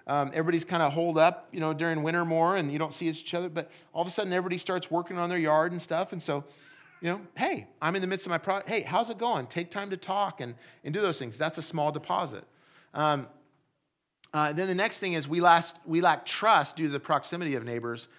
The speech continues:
being way too near to us, <laughs> right? That's the thing, you know, um, you know, some of, some of us at different times have been like, "Gosh, I wish God had decided a different neighborhood for me to live in, you know, if he decided this neighborhood." But sometimes neighbors are scary because they're, they're close to us, and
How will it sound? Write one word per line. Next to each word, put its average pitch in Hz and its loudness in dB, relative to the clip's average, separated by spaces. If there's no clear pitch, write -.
being 143 -4
way 135 0
too 135 -4
near 135 0
to 117 -4
us, - -8
<laughs> 135 -6
right? 190 -2
That's - 4
the 170 -2
thing, 170 -4
you 175 -4
know, 151 2
um, 151 0
you 175 0
know, 151 2
some 208 -2
of, 185 0
some 208 -4
of 196 2
us 165 2
at 147 -4
different 160 -4
times 151 0
have 139 -6
been 151 -4
like, 135 0
"Gosh, 175 2
I 160 -2
wish 190 -2
God 170 2
had 151 -6
decided 143 -2
a 123 -4
different 185 -6
neighborhood 107 -6
for - -16
me 107 -10
to 101 -10
live 104 -10
in, 98 -10
you 110 -6
know, 139 2
if 170 -4
he 151 -2
decided 147 -2
this 143 -8
neighborhood." 120 -6
But - 2
sometimes 262 0
neighbors 170 2
are 147 -2
scary 208 0
because 160 -4
they're, 165 -4
they're 175 -4
close 247 0
to 131 -4
us, 107 -6
and 123 -8